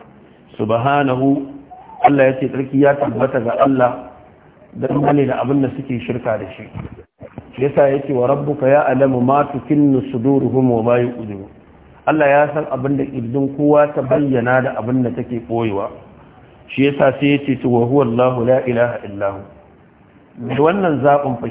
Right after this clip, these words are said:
shine Allah da babu abin bautawa da gaskiya in ba shi ba. Lahul hamdu fil ula wal akhirah. Shi yake da godiya farko da ƙarshe.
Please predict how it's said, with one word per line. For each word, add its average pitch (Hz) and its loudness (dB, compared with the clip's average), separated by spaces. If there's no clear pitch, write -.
shine 147 0
Allah 147 2
da 120 -2
babu 147 2
abin 135 -2
bautawa 127 4
da 117 0
gaskiya 120 0
in 127 2
ba 120 0
shi 123 -2
ba. 123 0
Lahul 135 2
hamdu 127 2
fil 120 -6
ula 135 2
wal 110 -2
akhirah. 107 -6
Shi 156 0
yake 156 0
da 120 -2
godiya 120 0
farko 143 0
da 127 0
ƙarshe. 101 -12